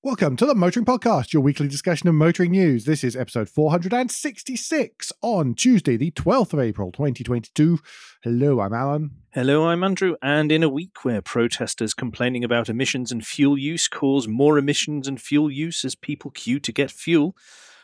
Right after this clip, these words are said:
Speaker 2: we'll be talking about the government moving the goalposts for E Vs once again. We say goodbye to a cultural icon, and we find one council who are shocked at what their charges are showing.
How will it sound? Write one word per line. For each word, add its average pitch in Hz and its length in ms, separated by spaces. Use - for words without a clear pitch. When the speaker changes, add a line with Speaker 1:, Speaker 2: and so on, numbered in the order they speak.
Speaker 2:
we'll 160 300
be 226 120
talking 214 420
about 185 300
the 143 80
government 175 460
moving 151 320
the 139 40
goalposts 147 520
for - 180
E 151 160
Vs 151 440
once 104 500
again. 101 320
We 135 160
say 135 260
goodbye 131 500
to - 140
a - 40
cultural 104 560
icon, 117 440
and 101 180
we 185 180
find 190 340
one 220 300
council 104 480
who 131 180
are 147 180
shocked - 680
at - 180
what 110 160
their 120 160
charges 101 540
are 98 40
showing. 85 380